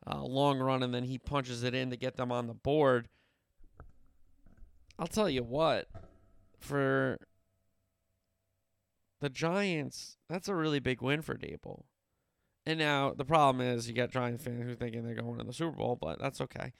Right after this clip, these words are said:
You know, you haven't been one and oh in a while. You know, take it for what it is, that's sure. But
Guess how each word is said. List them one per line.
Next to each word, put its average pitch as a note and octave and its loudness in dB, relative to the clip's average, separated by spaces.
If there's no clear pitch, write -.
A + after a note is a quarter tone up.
You D3 0
know, C#3 2
you C3 0
haven't C3 0
been C3 4
one C3 4
and B2+ 2
oh B2 6
in A#2+ 0
a A#2 0
while. A#2 -2
You D#3 -6
know, D3 -4
take C3+ -4
it D3+ -4
for D3+ -6
what C3+ -2
it A#2+ -6
is, C3+ -4
that's C#3+ -4
sure. B2+ -6
But C#3+ 4